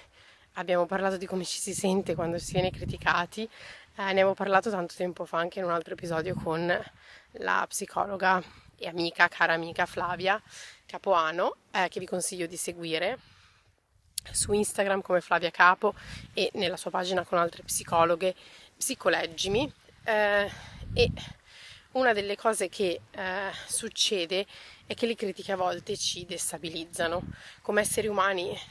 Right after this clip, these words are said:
insomma, tutti sappiamo c'è la sindrome dell'impostore,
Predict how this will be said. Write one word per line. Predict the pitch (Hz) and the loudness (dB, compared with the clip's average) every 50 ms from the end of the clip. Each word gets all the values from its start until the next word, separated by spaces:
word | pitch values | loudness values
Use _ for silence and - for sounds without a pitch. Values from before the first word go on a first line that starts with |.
| - - - - - | -16 -16 -16 -14 -12
insomma, | - - - 101 95 - | -8 -8 -4 -4 -4 -6
tutti | - 202 - - 196 | -6 -10 -8 -6 -6
sappiamo | - 185 - - - - - 175 | -6 -6 -6 -2 0 4 4 4
c'è | 175 - - | 4 4 0
la | 175 160 | -2 -2
sindrome | - - 175 175 - 165 170 175 | 0 0 0 0 0 0 -2 -2
dell'impostore, | 165 165 170 165 170 170 - 220 208 - - - - - 294 277 262 247 240 240 240 233 247 | -4 -4 -4 -4 -4 -4 -4 -4 -2 0 0 0 2 8 10 10 12 12 12 10 8 8 4